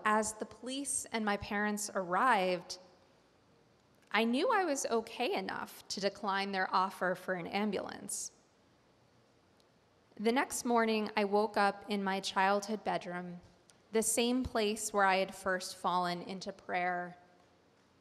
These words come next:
and I was struck by a thought. I realized I had emerged from my totaled car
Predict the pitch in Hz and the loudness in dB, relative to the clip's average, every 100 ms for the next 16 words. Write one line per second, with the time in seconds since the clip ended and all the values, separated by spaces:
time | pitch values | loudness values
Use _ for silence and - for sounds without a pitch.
0 | _ _ _ _ _ _ _ _ _ _ | _ _ _ _ _ _ _ _ _ _
1 | - 190 214 214 - - 202 202 - - | -14 -8 -4 -4 -4 2 4 4 0 -16
2 | - - - 175 170 160 - 175 - - | -20 -20 -12 -8 -8 -8 -8 -8 -8 -16
3 | - _ _ _ _ _ _ _ _ _ | -18 _ _ _ _ _ _ _ _ _
4 | _ _ _ _ _ _ _ - _ _ | _ _ _ _ _ _ _ -20 _ _
5 | _ _ _ _ _ _ - 254 254 302 | _ _ _ _ _ _ 0 2 2 -2
6 | 311 294 277 - - 226 247 277 254 196 | 0 2 0 0 6 6 6 4 4 2
7 | 196 214 214 180 - - - 208 202 202 | 0 2 2 0 -4 -8 -2 -2 2 0
8 | 208 - 214 226 - - 202 208 180 170 | 0 0 2 0 -4 -2 2 4 2 0
9 | 170 | -4